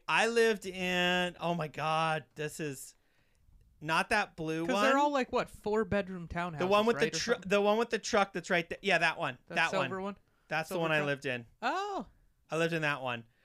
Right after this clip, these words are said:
Speaker 1: on the right side. Yeah,
Speaker 2: That
Speaker 1: yeah.
Speaker 2: one right
Speaker 1: That
Speaker 2: there?
Speaker 1: was, that was.
Speaker 2: That
Speaker 1: So
Speaker 2: was
Speaker 1: I've
Speaker 2: the
Speaker 1: got so many
Speaker 2: crib?
Speaker 1: stories. Okay, so
Speaker 2: Okay.
Speaker 1: it's a whole bunch of houses that look the same.
Speaker 2: Yeah.
Speaker 1: They, they painted 'em a year after I lived there,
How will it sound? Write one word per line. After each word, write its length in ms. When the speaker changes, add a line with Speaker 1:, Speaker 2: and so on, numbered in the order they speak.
Speaker 1:
on 220
the 260
right 360
side. 380
Yeah, 140
Speaker 2:
That 80
Speaker 1:
yeah. 80
Speaker 2:
one 100
right 80
Speaker 1:
That 140
Speaker 2:
there? 100
Speaker 1:
was, 180
that 200
was. 200
Speaker 2:
That 100
Speaker 1:
So 60
Speaker 2:
was 60
Speaker 1:
I've 80
Speaker 2:
the 60
Speaker 1:
got 100
so 80
many 100
Speaker 2:
crib? 60
Speaker 1:
stories. 340
Okay, 180
so 140
Speaker 2:
Okay. 80
Speaker 1:
it's 100
a 60
whole 240
bunch 140
of 80
houses 240
that 100
look 140
the 80
same. 300
Speaker 2:
Yeah. 180
Speaker 1:
They, 260
they 140
painted 480
'em 100
a 60
year 340
after 420
I 100
lived 280
there, 300